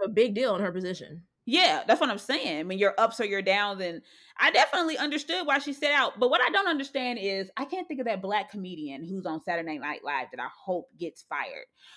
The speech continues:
Speaker 2: Thought that it was gonna be A O. He said, "I wanna make fun of Simone Biles." And this is the thing with me, and this is why I say, it, it really is disgusting when black men want to,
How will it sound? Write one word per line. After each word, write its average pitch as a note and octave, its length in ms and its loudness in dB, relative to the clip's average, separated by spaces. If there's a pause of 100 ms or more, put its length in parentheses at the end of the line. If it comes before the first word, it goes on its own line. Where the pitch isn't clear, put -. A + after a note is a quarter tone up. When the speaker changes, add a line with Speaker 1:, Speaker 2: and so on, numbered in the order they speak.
(300)
Speaker 2:
Thought C4+ 220 6
that B3+ 100 6
it C4 40 2
was B3+ 100 -2
gonna B3 160 0
be A3 220 -10 (120)
A B3+ 220 6
O. A#3 120 2
He B3+ 140 2
said, C#4+ 400 2
"I F#3+ 100 4
wanna A3+ 220 -2
make G#3+ 200 -2
fun G3 200 -4
of F#3+ 60 -8
Simone F3 360 -6
Biles." C3 340 -2 (260)
And C4+ 100 -2
this B4 100 6
is D#4+ 80 -6
the D#4+ 80 -6
thing C#4 240 -4
with G#3 160 -4
me, F#3 260 -6
and F#3+ 140 -4
this C4+ 140 -2
is C#4 80 -12
why G3+ 220 2
I G#3+ 60 -8 (120)
say, E3+ 300 -4 (1600)
it, E4 160 0
it G#4 200 2
really C5 380 6
is C#4 80 0
disgusting G3 1000 -4
when F3 320 -6
black G#3+ 520 -2 (240)
men E3+ 720 -8 (680)
want G3+ 420 -4
to, F3 560 -8